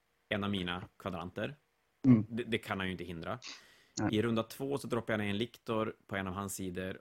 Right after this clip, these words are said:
Speaker 1: och gör den där. Och runda tre droppar jag ner en Liktor på hans andra kvadrant och gör den där.
Speaker 2: Just det.
Speaker 1: Och en Harlequin-armé kan inte blocka av en fyrtio millimeters bas. Det är
Speaker 2: Ja,
Speaker 1: typ
Speaker 2: det är, ja, det är typ omöjligt, ja.
Speaker 1: Så, så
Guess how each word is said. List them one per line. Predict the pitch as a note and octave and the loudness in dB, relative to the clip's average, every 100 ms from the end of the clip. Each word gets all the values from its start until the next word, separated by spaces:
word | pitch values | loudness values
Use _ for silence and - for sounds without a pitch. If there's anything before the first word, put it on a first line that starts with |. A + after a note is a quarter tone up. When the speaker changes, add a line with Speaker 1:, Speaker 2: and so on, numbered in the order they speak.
| - | -8
Speaker 1:
och | G2+ | -4
gör | G2 F#2+ | -2 -2
den | F#2+ F#2+ | -4 -4
där. | F#2 A2 D#3+ - | 0 0 0 -4
Och | - A#2+ | -4 0
runda | A#2 G#2 | 0 0
tre | A2 G2+ | 0 0
droppar | G2 F#2+ F#2+ | 0 -4 -6
jag | |
ner | F#2+ | -4
en | F#2 | -6
Liktor | F#2+ - F#2 | -8 -8 -8
på | - F2+ F2 | -8 -10 -6
hans | F#2 - | -4 -2
andra | C#3+ A2+ | -2 0
kvadrant | G2+ F2 F2 - | -2 -4 -6 -8
och | F2 | -8
gör | F2 | -6
den | F2 F#2 | -6 -4
där. | - B1 - - _ - - _ _ - | -2 -2 -6 -12 _ -20 -20 _ _ 4
Speaker 2:
Just | A#2+ G2 | 4 4
det. | |
Speaker 1:
Och | G2 - - | 0 -2 -6
en | A2+ A2 | -2 2
Harlequin-armé | A2 G#2+ G#2+ G#2 F#2+ | 2 2 2 2 0
kan | - A#2+ G#2+ F#2+ | -2 -2 0 -2
inte | - F2+ E2+ - | -4 -6 -6 -6
blocka | F2 F#2+ - | -6 -6 -4
av | F2 F2 F2 F2+ - | -4 -4 -6 -12 -10
en | G2 F2+ F#2 - | -8 -6 -8 -8
fyrtio | G2+ - | -8 -6
millimeters | F2+ E2+ D#2+ - | -6 -6 -8 -12
bas. | D2+ - - - - - _ _ - | -12 -12 -18 -20 -20 -20 _ _ -10
Det | F2 D#2+ | -8 -8
är | - | 0
Speaker 2:
Ja, | C3+ | 6
Speaker 1:
typ | |
Speaker 2:
det | C3 | 8
är, | A#2 F#2+ - D2+ - A2 - _ | 8 4 2 2 0 -4 -8 _
ja, | A#2 A#2 B2+ | 6 6 6
det | |
är | A#2 | 2
typ | - G2+ | 0 0
omöjligt, | F#2 - - | -2 -2 2
ja. | - C3 - - - - | 10 12 12 12 8 4
Speaker 1:
Så, | B2+ | 2
så | A2+ - | -2 2